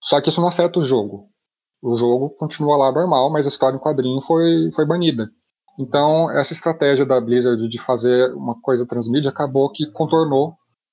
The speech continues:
essa situação aí, essa, esses boicotes do, de alguns países. E o Soldado setenta e seis, ele funciona muito bem, justamente porque ele tem essa,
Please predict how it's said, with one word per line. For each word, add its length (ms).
essa 220
situação 680
aí, 160
essa, 240
esses 260
boicotes 760
do, 300
de 60
alguns 280
países. 460
E 240
o 80
Soldado 280
setenta 280
e 40
seis, 200
ele 100
funciona 400
muito 220
bem, 260
justamente 300
porque 180
ele 100
tem 200
essa, 580